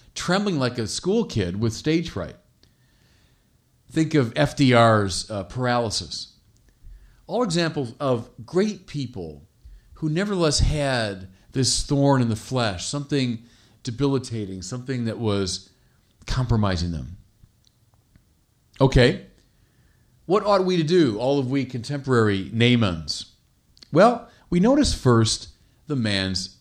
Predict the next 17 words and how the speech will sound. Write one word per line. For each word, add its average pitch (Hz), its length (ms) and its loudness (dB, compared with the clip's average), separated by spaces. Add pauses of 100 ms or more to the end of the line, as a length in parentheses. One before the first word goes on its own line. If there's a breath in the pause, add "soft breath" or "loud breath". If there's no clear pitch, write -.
humility. 104 720 -4 (1000)
He 180 160 -6
hears 240 480 -2
about 101 580 -2
the 123 160 -6
Israelite 139 520 -2
prophets 120 500 -8
who 110 80 -8
might 107 260 -6
cure 135 280 -4
him. 180 300 -6
How? 110 360 -4 (240 soft breath)
From 160 240 2
an 135 160 2
Israelite 185 560 6
slave 160 480 0
girl. 127 420 0